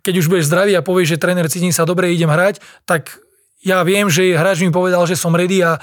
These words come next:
proste tí tréneri to nechávajú na tom hráčovi a tak by to si myslím, že aj malo byť, lebo ten tréner nevie, nevie, nevidí do hráča a nevie, či ten hráč je zdravý, či môže hrať, či nemôže hrať a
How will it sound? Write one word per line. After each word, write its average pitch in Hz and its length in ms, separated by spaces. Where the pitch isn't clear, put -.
proste 185 240
tí 165 160
tréneri 190 320
to 185 80
nechávajú 180 400
na 175 160
tom 202 80
hráčovi 180 480
a 170 160
tak 175 80
by 180 80
to 175 160
si 190 80
myslím, 185 240
že 170 80
aj 180 80
malo 175 240
byť, 196 160
lebo 175 400
ten 180 160
tréner 185 320
nevie, 196 320
nevie, 196 240
nevidí 196 320
do 180 160
hráča 170 400
a 170 80
nevie, 180 320
či 180 160
ten 185 80
hráč 170 240
je 170 80
zdravý, 170 320
či 185 160
môže 170 320
hrať, 170 240
či 180 80
nemôže 165 320
hrať 175 320
a 156 60